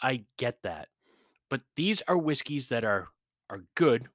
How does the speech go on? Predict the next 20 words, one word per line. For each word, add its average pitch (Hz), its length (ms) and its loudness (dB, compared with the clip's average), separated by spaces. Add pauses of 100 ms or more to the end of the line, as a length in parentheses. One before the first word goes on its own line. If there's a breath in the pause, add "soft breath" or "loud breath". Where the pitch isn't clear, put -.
(100)
We 117 60 -6
don't 170 160 0
get 180 140 -2
to 147 60 -4
see 170 200 2
every 143 160 2
day. 156 300 0
So - 240 0
if - 220 -4
you're 220 160 0 (140)
out 175 240 4 (220)
in 131 200 -2
New 120 80 -2
Hampshire, 110 640 -6 (380 loud breath)
in 151 380 0
Connecticut, 123 540 -2
Rhode 120 200 0
Island, 107 460 0
New 120 100 -6
York, 123 400 2